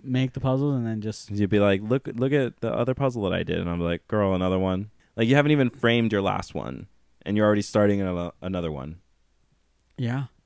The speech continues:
Speaker 2: You're crazy.
Speaker 1: I was, uh
Speaker 2: Oh,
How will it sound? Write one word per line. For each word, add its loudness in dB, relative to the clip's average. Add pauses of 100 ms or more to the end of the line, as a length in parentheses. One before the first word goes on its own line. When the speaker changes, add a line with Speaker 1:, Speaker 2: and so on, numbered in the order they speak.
(800)
Speaker 2:
You're -10
crazy. -8 (160)
Speaker 1:
I -12
was, -10
uh -12 (120)
Speaker 2:
Oh, 6